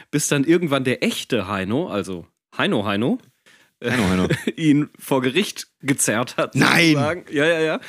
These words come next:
Speaker 1: Wegen eines Rechtsstreits. Und die Hosen, die gesamte Tour-Crew, alle, die mit dazugehörten,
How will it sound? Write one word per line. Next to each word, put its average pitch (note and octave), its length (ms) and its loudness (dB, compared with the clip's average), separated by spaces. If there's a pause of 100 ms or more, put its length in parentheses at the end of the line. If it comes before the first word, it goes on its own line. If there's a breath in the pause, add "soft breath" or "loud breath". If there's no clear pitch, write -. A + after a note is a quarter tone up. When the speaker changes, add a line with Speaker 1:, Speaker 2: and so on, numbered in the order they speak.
(200 loud breath)
Speaker 1:
Wegen D3+ 220 2
eines C#3 240 0
Rechtsstreits. D3 640 -2
Und C3 300 0 (420 loud breath)
die D3 100 4
Hosen, F#3+ 480 2 (640 soft breath)
die C#3 180 -4
gesamte D3 440 0
Tour-Crew, F#3+ 720 0 (200)
alle, F#3+ 360 0
die D#3+ 200 -2
mit D3+ 120 -2
dazugehörten, D#3+ 800 -2